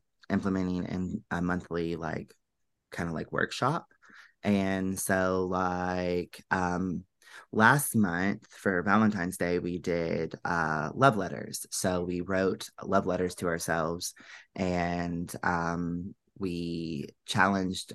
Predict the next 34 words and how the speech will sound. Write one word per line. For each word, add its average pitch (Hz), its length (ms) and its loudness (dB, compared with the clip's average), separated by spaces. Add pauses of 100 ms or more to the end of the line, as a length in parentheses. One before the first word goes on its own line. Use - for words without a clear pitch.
ourselves 90 500 0
to 92 400 0
find 90 560 2 (320)
the 95 120 2
things 92 640 -2
within 90 300 0
us, 98 480 -2
you 101 180 0
know, 87 380 -2 (320)
that 85 560 0
we 95 300 0
absolutely 92 680 0
love 110 540 0 (100)
and 92 560 -2
to 95 460 2
write 113 200 4
about 87 220 0
'em. - 220 -8 (440)
And 92 380 0
then 90 120 0
we 90 80 0
collected 92 360 2
'em, 139 260 4
and, 95 580 -2 (100)
um, 82 640 -4
our, 90 560 -2 (840)
you 85 160 -8
know, 82 300 -6 (300)
organization 90 640 -2
is 98 120 -4
gonna 90 220 -2
mail 90 220 0
'em 92 80 -2
back 92 340 -2